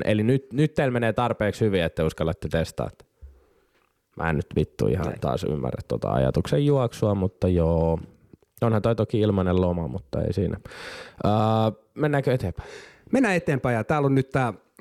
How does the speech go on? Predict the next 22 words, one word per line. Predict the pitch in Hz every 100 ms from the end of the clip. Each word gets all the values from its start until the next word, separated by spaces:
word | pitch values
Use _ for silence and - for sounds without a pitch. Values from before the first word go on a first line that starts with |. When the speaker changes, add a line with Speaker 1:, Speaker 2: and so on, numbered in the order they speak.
| 127
Speaker 2:
niin | 120 120
sanottu | 117 -
nuudelitukka, | 123 127 107 101 98 98 -
mistä | 98 95 107
mä | 98 - _ _ _
puhuinkin | 247 196 180 156
tuossa | -
vähän | 139 135
aikaisemmin, | 120 120 113
pusu, | 135 123 113
pusu | - 107 107
ja | 98
pusi, | - 101 98
pusi. | - 92 - - -
Krete | 131 185 208 170
kaksikymmentäkolme | 139 131 - 120 - 123 113
ja |
Ni-, | 107 117 123 120
Niso, | 147 160 131 98 -
Niso | 143 156 123 98
kaksikymmentäkolme | 101 - 104 117 104 101
Tallinnasta. | 143 120 98 95 -